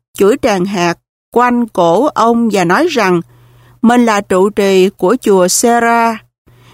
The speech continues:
Cậu bé còn nhận ra vị quan đang đóng giả là nhà buôn và nói chuyện với mọi người ở đó bằng tiếng Lhasa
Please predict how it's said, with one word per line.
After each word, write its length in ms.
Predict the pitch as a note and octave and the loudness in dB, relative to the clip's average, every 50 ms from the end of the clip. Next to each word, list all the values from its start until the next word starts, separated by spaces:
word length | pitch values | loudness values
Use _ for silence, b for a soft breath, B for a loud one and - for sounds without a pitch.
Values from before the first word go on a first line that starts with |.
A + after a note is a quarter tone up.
| b b b | b b b
Cậu 180 | - G3+ G#3 | -2 -2 0
bé 200 | G3 A#3 B3+ D#4 | 0 0 0 0
còn 260 | F4 - B3+ G#3 G3 G3 | 0 0 -2 0 0 0
nhận 240 | G3 F3+ E3+ F3+ | 0 0 0 0
ra 260 | G3 G3+ B3 B3+ C4 B3+ | 0 -2 -2 -2 -2 -2
vị 300 | G#3+ F#3+ F#3 F3 F3+ G3 _ | 0 0 2 2 2 0 _
quan 420 | - A#3+ B3 B3+ B3+ B3+ B3+ B3+ A#3+ b b b b b b | -2 0 0 2 2 0 0 -2 -4 b b b b b b
đang 280 | _ G#3+ A3+ B3 B3 B3 | _ -2 -2 0 0 0
đóng 180 | A#3 A#3 C#4 F4+ G4 F#4 | 0 0 0 0 0 0
giả 280 | G3 F#3 E3+ D#3+ F3 C4 | 0 0 0 -2 -2 -2
là 120 | C#4+ B3 | -2 -2
nhà 260 | G3 F#3+ F#3 F3 E3+ | -2 -2 -2 -2 -2
buôn 440 | E3+ F#3 G#3+ A3+ A#3+ A#3+ A#3 A3+ G#3 | 0 2 2 2 2 2 0 -2 -2
và 100 | F#3 F3 | -2 -2
nói 180 | E3 F#3 A3 D4 | -2 -2 -2 -4
chuyện 340 | _ - G3 E3+ E3+ E3+ F#3 | _ 0 0 0 2 0 0
với 140 | G3+ C4 D#4 | 0 0 2
mọi 220 | D4 G3 E3+ F3 | 2 2 0 0
người 320 | F3+ F#3 F#3 F3+ E3+ E3+ | 0 0 0 0 0 -2
ở 220 | - - - E3 G3+ | -2 -4 -4 -4 -2
đó 200 | G#3+ G#3+ A#3 C4+ | -2 -4 -4 -2
bằng 240 | A#3 F#3 F3 E3 D#3 | -2 0 -2 -2 -2
tiếng 260 | _ G3+ A3+ C#4+ D4+ | _ 0 2 2 2
Lhasa 600 | C4+ A3+ G#3 G#3+ - - A3+ G#3+ A3 A3 G#3+ | 2 0 -2 -4 -4 -2 0 2 2 2 0